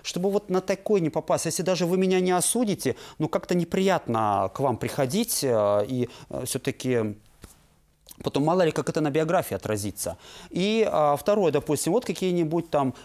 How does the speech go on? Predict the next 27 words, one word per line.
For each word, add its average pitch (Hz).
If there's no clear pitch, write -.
э, 127
люди 151
в 127
Африке 151
голодают, 135
э, 117
угнетаются. 139
Давайте 151
им 147
тоже 127
гуманитарную 131
помощь 127
отправим, 170
на 113
какую-то -
там 123
карточку 156
отправлять 127
деньги. 104
Насколько 180
это -
опасно? 110
Как 208
не 165
попасться 180
на 127
удочку, 190